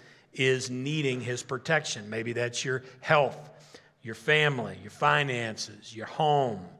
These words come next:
marriage, your school, your nation, even like, like put a prayer protection around your, your mind. Like whatever you feel is vulnerable,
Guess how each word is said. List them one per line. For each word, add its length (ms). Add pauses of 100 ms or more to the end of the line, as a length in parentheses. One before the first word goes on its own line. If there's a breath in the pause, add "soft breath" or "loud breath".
(280 loud breath)
marriage, 600
your 100
school, 880 (420 loud breath)
your 120
nation, 680
even 200
like, 300
like 100 (240)
put 140
a 80 (560 loud breath)
prayer 260
protection 500
around 320
your, 300
your 160
mind. 580 (280)
Like 260
whatever 500
you 200
feel 320
is 100
vulnerable, 760